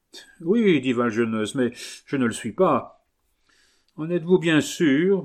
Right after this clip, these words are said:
dit Jean Thoreau, avec un accent qui fit en effet douter à Valgeneuse s'il était mort ou vivant. «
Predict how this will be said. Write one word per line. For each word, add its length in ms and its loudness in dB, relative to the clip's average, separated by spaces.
dit 160 -4
Jean 180 -2
Thoreau, 480 0
avec 280 0
un 120 -2
accent 520 -6
qui 160 -6
fit 280 -6
en 100 -2
effet 440 -2
douter 600 -2
à 140 -6
Valgeneuse 800 -2
s'il 240 -8
était 220 -2
mort 240 -2
ou 100 -4
vivant. « 480 -8